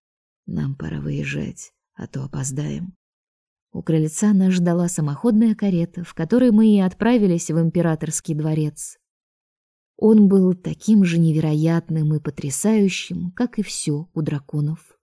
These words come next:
Дворец напоминал каменный цветок.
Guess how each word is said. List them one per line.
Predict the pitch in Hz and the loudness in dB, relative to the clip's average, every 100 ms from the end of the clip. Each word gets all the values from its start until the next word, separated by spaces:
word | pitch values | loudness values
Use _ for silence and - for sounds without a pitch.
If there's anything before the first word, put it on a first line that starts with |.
| _ _ _ _ _ _ - | _ _ _ _ _ _ 0
Дворец | 180 226 285 - | 2 4 2 2
напоминал | 240 214 202 196 196 190 - | 2 4 6 6 4 0 -4
каменный | - 185 180 170 165 160 | -2 2 4 4 2 -2
цветок. | - 160 156 - 143 139 _ | -4 -4 -4 -4 -8 -8 _